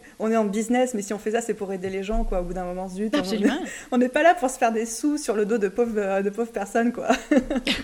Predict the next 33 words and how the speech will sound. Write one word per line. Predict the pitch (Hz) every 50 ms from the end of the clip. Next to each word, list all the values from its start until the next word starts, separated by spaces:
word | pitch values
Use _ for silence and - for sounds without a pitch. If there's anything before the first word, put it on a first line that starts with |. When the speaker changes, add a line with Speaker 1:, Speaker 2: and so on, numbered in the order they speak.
| - - - - -
Speaker 2:
Ah, | - 208 214
mais | 214 202 196 190 -
s'il | - - - - 277 311
y |
en | - 240
a | 240 269
qui | 269 - 240
écoutent, | 233 220 247 320 294 254
puis | -
que | -
c'est | - 214 202
ça | - 233 226
votre | 226 196 185 190
raison, | 175 170 175 180 185 196 196
repensez | 165 160 185 226 269 262 - 190 180 185 175 - - 240 247
vos | 226 214 185
raisons | 170 196 208 208 190 196 220 240
pourquoi | 226 - - 240
Speaker 1:
Allez | 247 294
Speaker 2:
vous | - -
faites | 285 -
Speaker 1:
écouter | 285
Speaker 2:
un | 277 262
Speaker 1:
notre | 190 175 233
Speaker 2:
business, | 208 226 226 254 247
Speaker 1:
podcast, | 208 214 233 208 -
Speaker 2:
c'est | 226
creux, | 220 214 214 262 285
Speaker 1:
surtout. | 190 180 -
Speaker 2:
là. | 330 330 - 415 415 - 381 392 - - - - - 233
<laughs> | 240
Oui, | 247 247 247 247
vraiment. | 233 226 220 226 226 214 196 190